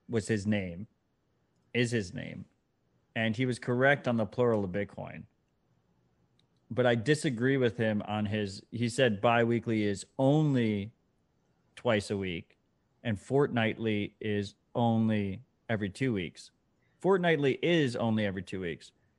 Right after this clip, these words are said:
My argument has always been that biweekly is both twice a week and every two weeks.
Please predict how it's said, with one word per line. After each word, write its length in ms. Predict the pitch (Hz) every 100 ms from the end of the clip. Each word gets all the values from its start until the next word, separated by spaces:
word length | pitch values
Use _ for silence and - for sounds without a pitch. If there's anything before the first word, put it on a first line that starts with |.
| _ _
My 240 | 123 160
argument 360 | 185 175 151 131
has 120 | 117
always 300 | 110 131 120
been 240 | 107 131 113
that 160 | 101
biweekly 640 | - 113 110 113 107 110 104
is 240 | 107 98
both 600 | 92 110 139 123 104 - _ _ _ _ _
twice 380 | - 131 117 120
a 60 |
week 320 | 110 104 98 _ _
and 220 | 113 113
every 240 | 104 98 92
two 180 | - 95
weeks. 380 | 92 87 -